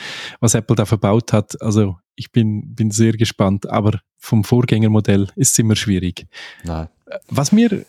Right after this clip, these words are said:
Speaker 2: Was mich überrascht
Speaker 1: Ja.
Speaker 2: hat, richtig überrascht hat, also so, so, so
Speaker 1: Bin ich
Speaker 2: richtig. Ich fand ja damals nächstes, äh, letztes Jahr für die Einser neunhundertneunundneunzig Euro.
Speaker 1: Mhm.
Speaker 2: Hörte sich ja viel an, aber letztendlich, wenn du mal guckst, wenn du eine normale Apple Watch nimmst mit diesem Material und mit diesen Funktionen,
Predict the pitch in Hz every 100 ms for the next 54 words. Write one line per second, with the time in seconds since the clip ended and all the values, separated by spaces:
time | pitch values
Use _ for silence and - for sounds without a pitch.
0 | _ 139 - 156 135 110 98 110 90 -
1 | - - 165 - 107 98 92 95 - -
2 | 82 - - _ - 98 95 92 92 95
3 | 90 90 92 147 131 87 85 - - -
4 | - - 139 135 113 123 139 139 - 135
5 | 131 143 131 135 127 123 101 113 131 131
6 | - 120 120 - 120 117 - 113 117 104
7 | 90 - 113 135 123 110 110 110 107 107
8 | - - 131 95 139 170 - - - -
9 | 123 120 110 107 - 117 76 98 101 90
10 | 101 107 107 113 123 117 - 110 110 107
11 | 156 - 120 107 104 101 101 120 120 135
12 | 117 117 - 117 - 104 117 113 107 104
13 | - 101 104 117 120 101 101 113 104 101
14 | 110 - 117 113